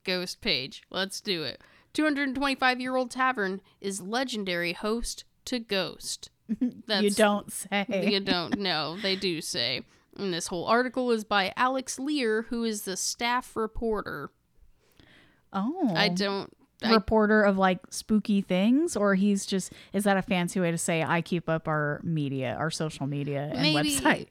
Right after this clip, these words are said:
Speaker 1: maybe that. Just staff reporter. I don't know what that's supposed to mean.
Speaker 2: Hmm. Are they hiring? Just kidding. <laughs>
Speaker 1: <laughs> I have, wor-, I do have kitchen experience.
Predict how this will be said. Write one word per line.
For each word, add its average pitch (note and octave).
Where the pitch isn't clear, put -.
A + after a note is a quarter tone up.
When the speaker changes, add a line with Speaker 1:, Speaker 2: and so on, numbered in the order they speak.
Speaker 1:
maybe A#3+
that. D3+
Just -
staff F#3+
reporter. D#3+
I A3
don't G3
know E3
what C#3+
that's D3
supposed F3
to F3
mean. D3
Speaker 2:
Hmm. D#4+
Are G3
they F3+
hiring? E3
Just -
kidding. G#3+
<laughs> -
Speaker 1:
<laughs> -
I -
have, G#3+
wor-, G#3
I G#3
do F#3+
have G#3+
kitchen A#3+
experience. E3+